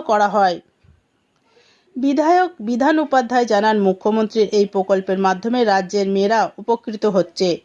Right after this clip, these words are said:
এস পূর্ণাবালাম জানান, কন্যাশ্রী প্রকল্পের মাধ্যমে মেয়েরা নিজেদের স্বাবলম্বী করছে।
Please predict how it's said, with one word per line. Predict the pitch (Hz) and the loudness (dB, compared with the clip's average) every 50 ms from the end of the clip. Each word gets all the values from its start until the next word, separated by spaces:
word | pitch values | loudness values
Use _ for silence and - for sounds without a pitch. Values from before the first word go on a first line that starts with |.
| _ _ _ _ _ - | _ _ _ _ _ -2
এস | 202 220 226 220 - | -2 0 0 -2 -4
পূর্ণাবালাম | - 185 190 196 190 185 185 185 185 180 185 | -6 -4 -2 0 0 0 2 0 0 0 0
জানান, | 185 185 185 208 226 226 196 175 - _ _ _ _ _ _ _ | 0 0 0 2 0 0 -2 -4 -8 _ _ _ _ _ _ _
কন্যাশ্রী | - 254 262 269 302 320 320 - 349 330 320 320 | 0 2 2 2 2 0 -2 0 0 0 0 2
প্রকল্পের | 247 220 220 220 208 208 214 202 196 | 0 0 0 0 -2 -2 -2 -2 0
মাধ্যমে | 190 185 185 185 - 220 226 226 214 | 0 0 0 -2 -4 -6 -4 -2 -2
মেয়েরা | 196 196 196 196 196 202 196 | 0 2 2 2 2 2 0
নিজেদের | 196 196 202 208 254 269 285 269 208 185 180 - _ _ _ - - | 0 -2 -2 -2 -2 0 0 0 0 -2 -4 -10 _ _ _ -12 -6
স্বাবলম্বী | - 254 247 247 269 277 277 294 302 294 294 277 311 311 302 - _ _ _ _ _ _ _ - - - - _ 370 381 - _ _ _ _ _ _ _ _ _ _ _ _ _ _ | -4 -2 -2 0 0 0 2 2 0 0 0 0 0 -2 -4 -8 _ _ _ _ _ _ _ -20 -20 -20 -20 _ _ -20 -20 _ _ _ _ _ _ _ _ _ _ _ _ _ _
করছে। | - 240 226 214 - - - 208 180 170 160 | 0 0 0 0 -2 -4 -4 -2 -2 -2 -4